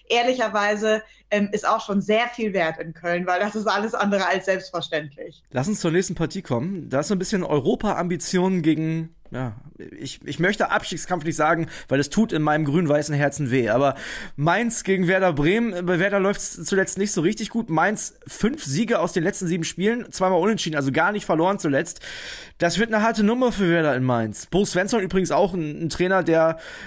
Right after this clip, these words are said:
Speaker 2: sehr fest im Sattel sitzt bei den Null fünfern.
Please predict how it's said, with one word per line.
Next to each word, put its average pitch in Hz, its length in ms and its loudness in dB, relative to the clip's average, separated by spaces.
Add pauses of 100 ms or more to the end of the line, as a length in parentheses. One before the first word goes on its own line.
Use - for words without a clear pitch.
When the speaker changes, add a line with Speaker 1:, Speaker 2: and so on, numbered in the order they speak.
Speaker 2:
sehr 160 320 0
fest 151 300 -4
im 127 100 -2
Sattel 120 280 -2
sitzt 113 320 -6
bei 120 100 -4
den 113 120 -4
Null 110 120 -4
fünfern. 101 380 -8